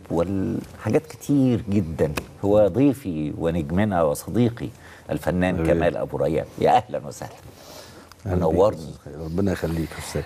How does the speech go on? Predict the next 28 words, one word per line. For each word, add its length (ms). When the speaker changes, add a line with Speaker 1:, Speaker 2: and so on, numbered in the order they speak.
Speaker 1:
آه، 240
و-، 280
والشريط 480
بيعدي 420
قدامي، 500
Speaker 2:
مم. 260
Speaker 1:
جه 140
في 100
دماغي 340
سؤال 500
ملوش 280
دعوة 220
بالفن 400
خالص. 640
Speaker 2:
إيه؟ 300
<laughs> 480
Speaker 1:
شفتك 380
كنت 240
كتكوت 420
صغير 380
لسه 240
متخرج 420
وبتمثل 580
وممثل 400
Speaker 2:
آه. 100
Speaker 1:
جامد 360
كده. 240
Speaker 2:
مم. 260